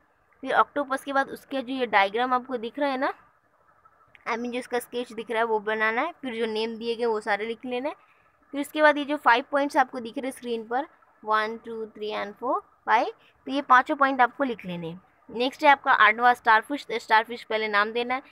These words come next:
फिर starfish का जो है ना ये क्या बोलते हैं, आपको sketch बना लेना है, diagram बना लेना है और नाम दे देना उसके साथ ही उसको, क्योंकि नाम अगर आप नहीं दोगे तो marks कट जाएंगे,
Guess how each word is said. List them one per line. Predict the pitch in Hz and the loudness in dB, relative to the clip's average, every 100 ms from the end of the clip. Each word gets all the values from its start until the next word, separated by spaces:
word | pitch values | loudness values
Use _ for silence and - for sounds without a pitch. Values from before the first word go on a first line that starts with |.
| _ _ - | _ _ -6
फिर | 269 | -4
starfish | 277 269 262 262 - - - - | 2 6 6 2 -10 -14 -12 2
का | 233 226 | 4 4
जो | 220 | 0
है | 247 | -2
ना | 233 | -2
ये | 233 240 349 _ _ - - | -4 -2 -4 _ _ -20 -10
क्या | 233 | -4
बोलते | 220 220 | -2 0
हैं, | 254 | 2
आपको | - 196 - 294 | 4 4 2 0
sketch | 285 - 240 240 | 0 -4 -6 0
बना | 240 226 | 4 4
लेना | 226 240 | 4 2
है, | 330 | 2
diagram | 302 214 208 220 | 4 2 2 0
बना | 220 220 | 4 4
लेना | 226 269 | 2 0
है | 349 294 | 2 4
और | 214 | 4
नाम | 220 202 220 | 6 4 4
दे | 233 | 0
देना | 240 240 | 0 -2
उसके | 240 254 | -4 -4
साथ | 254 240 285 | 2 2 0
ही | |
उसको, | 277 - 339 | -12 -8 -10
क्योंकि | 381 - 233 233 | -10 -10 -8 0
नाम | 233 220 233 | 4 6 6
अगर | 233 | 4
आप | 226 | 2
नहीं | 220 226 | 2 -4
दोगे | 254 262 | -4 -4
तो | 233 | -2
marks | 202 202 - | 2 2 2
कट | 240 240 | -4 -2
जाएंगे, | 254 262 285 | -2 -2 -4